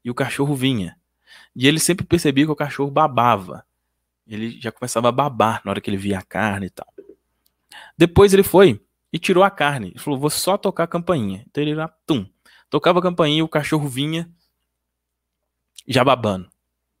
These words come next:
Por quê? Ficou ancorado ao cachorro, campainha, carne, babá.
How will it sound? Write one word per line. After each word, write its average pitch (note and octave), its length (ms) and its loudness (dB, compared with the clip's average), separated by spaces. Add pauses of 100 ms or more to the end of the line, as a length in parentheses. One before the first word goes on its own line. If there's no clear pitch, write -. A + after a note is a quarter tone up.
(680)
Por E3+ 160 4
quê? G#2 300 0 (140)
Ficou C#3+ 300 0
ancorado D#3 600 2
ao D3+ 60 -4
cachorro, D3 560 -6 (180)
campainha, C#3+ 680 -6 (300)
carne, E3+ 460 -6 (560)
babá. A#2 420 -2